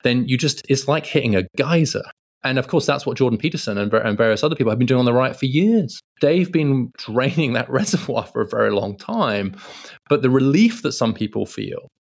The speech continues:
when they do, as Christine says, feel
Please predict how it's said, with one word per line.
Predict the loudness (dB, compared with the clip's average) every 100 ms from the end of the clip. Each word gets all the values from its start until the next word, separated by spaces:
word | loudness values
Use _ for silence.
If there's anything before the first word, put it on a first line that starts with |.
| _ _ _
when | -2 0 0 0
they | 2 0 0 -2
do, | 2 4
as | 2 -2 -10
Christine | -12 -8 0
says, | 0 2
feel | 2 2 2